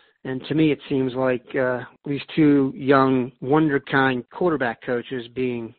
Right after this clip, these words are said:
Day and Riley, or David Cutcliffe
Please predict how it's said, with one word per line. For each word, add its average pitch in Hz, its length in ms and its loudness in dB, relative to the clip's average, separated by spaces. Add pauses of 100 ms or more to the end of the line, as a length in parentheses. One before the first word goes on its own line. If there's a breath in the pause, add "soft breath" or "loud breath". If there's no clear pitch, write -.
(120)
Day 135 420 0
and 120 340 -6 (140)
Riley, 127 540 -4 (100)
or 107 240 -10
David 120 380 2
Cutcliffe 123 400 -4